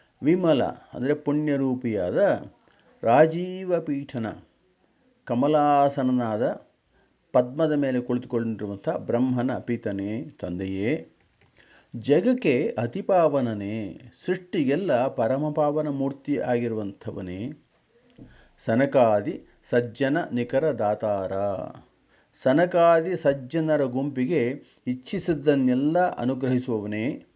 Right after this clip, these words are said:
ಅಂತ. ಇಲ್ಲಿ ಸನಕಾದಿಗಳನ್ನು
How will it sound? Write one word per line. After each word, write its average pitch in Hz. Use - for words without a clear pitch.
ಅಂತ. -
ಇಲ್ಲಿ 113
ಸನಕಾದಿಗಳನ್ನು 120